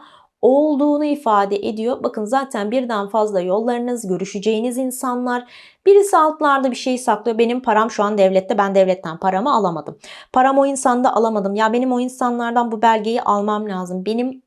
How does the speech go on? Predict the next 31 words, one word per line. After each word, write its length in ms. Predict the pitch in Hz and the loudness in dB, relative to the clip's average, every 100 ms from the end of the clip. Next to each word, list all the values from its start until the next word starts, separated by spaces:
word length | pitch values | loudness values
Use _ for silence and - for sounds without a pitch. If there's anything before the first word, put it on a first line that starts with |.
| 202 | 2
davam 360 | 214 226 233 | 4 4 2
hala 360 | 233 247 240 233 | 2 2 2 0
mahkemede. 640 | 208 202 202 214 202 196 - - - - | 0 -2 -4 -4 -2 -2 -6 -16 -4 0
Ben 100 | 247 | 4
hala 320 | 262 226 202 | 4 4 0
sonuç 300 | 226 262 262 | 0 -4 -2
kağıdımı 460 | 226 214 214 285 | 0 2 2 0
alamadım. 520 | - 220 220 190 175 180 | 2 2 2 -2 -6 -8
Bak 140 | - - | -8 -8
o 120 | - | -2
kağıt 340 | 220 233 302 | 0 0 0
burada 360 | 185 190 226 185 | -2 0 0 0
duruyor. 320 | 180 214 165 | 0 0 2
Bomba 320 | 185 185 220 | 2 2 0
gibi 220 | 240 214 | 0 0
orada 340 | 233 214 202 208 | 2 2 0 -4
duruyor. 280 | 190 170 220 - - - - | -4 -4 -6 -10 -16 -18 -4
Bu 100 | 370 | 0
konuşmanın, 560 | 330 277 262 233 220 240 | 2 0 -2 -6 -4 -4
bu 80 | |
görüşmelerin 680 | 294 294 277 - 254 247 233 | 0 0 -2 -4 -2 0 0
işte 240 | 214 214 277 | -4 -8 -8
birkaç 280 | 330 330 269 | -6 -4 -2
ayın, 300 | 220 185 202 | -2 -2 -6
birkaç 260 | 247 330 | -4 -4
zamanın 460 | 214 202 180 175 175 | -2 -4 -4 -6 -6
ardına 400 | 175 185 175 - | -4 -4 -6 -6
belki 260 | - 349 339 | -6 -4 -2
de 140 | 269 | 2
bu 100 | 233 | 4
hafta 380 | 175 - - - | 2 0 -12 -16